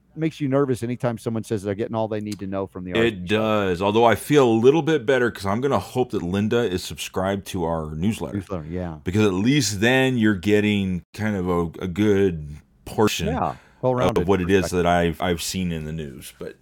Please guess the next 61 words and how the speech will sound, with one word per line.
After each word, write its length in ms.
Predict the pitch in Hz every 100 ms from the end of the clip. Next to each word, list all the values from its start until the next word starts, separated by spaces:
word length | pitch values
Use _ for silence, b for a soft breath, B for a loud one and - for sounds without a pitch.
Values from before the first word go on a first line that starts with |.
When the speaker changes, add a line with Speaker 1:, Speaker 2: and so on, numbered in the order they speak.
| -
Speaker 1:
Yeah. 240 | 101 85 85 _ b
Speaker 2:
and 120 | 117 120
Speaker 1:
And 80 |
Speaker 2:
if 100 | 139
not, 220 | 147 196 147
Linda, 240 | 139 139
sign 280 | - 151 135
up. 220 | 104 -
Come 140 | 131
on. 200 | 131 82 - _ _ -
Speaker 1:
Yeah, 280 | 147 107 -
se-, 220 | - - 160 -
yeah, 160 | - 139
and, 100 | 135
and 120 | 143 143
I 40 |
don't 100 | 170
know 80 | 160
if 80 | 139
you 80 |
can 100 | 143
do 120 | 139 135
this 120 | 131
from 180 | 131 120
Australia, 460 | - 156 151 147
but 140 | 123 117
in 100 | 110
the 80 |
States 360 | 107 - 131 -
and 100 | 110
Canada, 320 | 143 139 127
you 140 | 113 113
can 180 | 110
text 400 | 98 131 123 - -
R 220 | 127 131
S 220 | 127 117
B 180 | 120 117
to 80 | 101
two 220 | - 113
two 180 | 110 101
eight 160 | 92
two 200 | - 87
eight. 160 | 85 - _ b b b b
Now, 320 | 143 127 - _ _
the 280 | 165 131 135
P 240 | - 165 175
S 300 | 165 - 143
is, 220 | 127 -
"Could 180 | - 131
we 100 | 135
please 280 | 143 165
have 200 | 151 143
your 120 | 123 120
wife's 300 | 120 131 -
Amish 300 | 127 123 117 -
chicken 300 | - 196 143
recipe 560 | 117 - 95 110 101 95 -
that 80 | 113
you 100 | 110
mentioned 280 | 110 104 101
recently?" 260 | 98 95